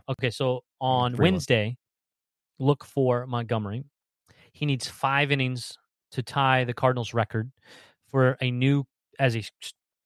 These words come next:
Speaker 1: newcomer to the Cardinals
Speaker 2: Right.
Speaker 1: for amount of zero runs for sixteen
Speaker 2: That'd be
Speaker 1: innings.
Speaker 2: something, man.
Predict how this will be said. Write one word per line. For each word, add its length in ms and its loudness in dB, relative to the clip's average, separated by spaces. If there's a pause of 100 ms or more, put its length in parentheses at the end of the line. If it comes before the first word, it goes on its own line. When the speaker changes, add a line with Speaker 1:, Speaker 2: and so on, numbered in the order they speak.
(140)
Speaker 1:
newcomer 440 2
to 120 -4
the 80 2
Cardinals 380 2
Speaker 2:
Right. 80 -18
Speaker 1:
for 260 2
amount 380 0
of 120 -6 (140)
zero 240 4
runs 420 2 (160)
for 140 -8
sixteen 280 -4
Speaker 2:
That'd 100 2
be 60 2
Speaker 1:
innings. 120 0
Speaker 2:
something, 320 0
man. 320 -4